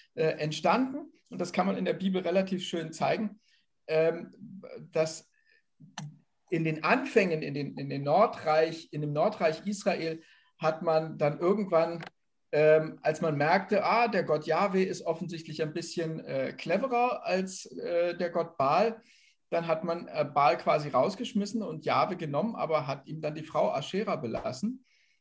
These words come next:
Und, ähm, als dann der Monotheismus später entstanden ist,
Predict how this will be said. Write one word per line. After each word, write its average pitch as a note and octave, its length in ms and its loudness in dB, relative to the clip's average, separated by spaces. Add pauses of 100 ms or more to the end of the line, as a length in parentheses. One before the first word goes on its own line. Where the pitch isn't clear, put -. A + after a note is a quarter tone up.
(160)
Und, D#3+ 320 0 (400)
ähm, D3 340 2
als E3 240 2
dann E3 160 2
der D#3 80 4
Monotheismus D#3 800 0
später - 420 -2
entstanden F3+ 560 -6
ist, - 320 -8